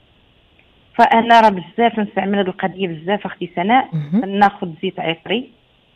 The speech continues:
Speaker 1: تناخد اما ديال الياسمين، اما ديال الورد، آه، غير داك اللي
Speaker 2: الليمون.
Speaker 1: تيكون شويه بارد.
Speaker 2: مهم.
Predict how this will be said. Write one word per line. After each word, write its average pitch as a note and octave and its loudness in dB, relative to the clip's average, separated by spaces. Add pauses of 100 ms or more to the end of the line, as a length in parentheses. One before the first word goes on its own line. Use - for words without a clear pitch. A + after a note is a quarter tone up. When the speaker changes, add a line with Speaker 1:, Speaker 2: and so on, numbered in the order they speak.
(160)
Speaker 1:
تناخد F#3 -2
اما G3 0
ديال F3 0
الياسمين، E3+ -2
اما F3 -4
ديال E3+ -4
الورد، D#3+ -2 (520)
آه، F#3 2
غير A#3+ 0
داك A3 -4
اللي D#3+ 2
Speaker 2:
الليمون. E3+ 0
Speaker 1:
تيكون E3+ -2
شويه G3+ 0
بارد. F#3 0 (260)
Speaker 2:
مهم. E3 0